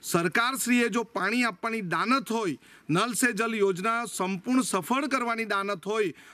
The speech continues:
તો દરેકના ઘરે પાણી મળવું જોઈએ, દરેક નળની ચકલીમાંથી પાણી નીકળવું જોઈએ.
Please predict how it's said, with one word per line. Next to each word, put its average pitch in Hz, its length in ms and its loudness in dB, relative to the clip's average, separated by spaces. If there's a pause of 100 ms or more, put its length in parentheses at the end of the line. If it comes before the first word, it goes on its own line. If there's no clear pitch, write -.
તો 202 120 0
દરેકના 196 500 0
ઘરે 175 260 0
પાણી 175 340 -4
મળવું 180 320 0
જોઈએ, 202 260 2
દરેક 175 400 -2
નળની 170 500 0
ચકલીમાંથી 170 580 0
પાણી 147 260 -2
નીકળવું 135 400 0
જોઈએ. 127 320 -6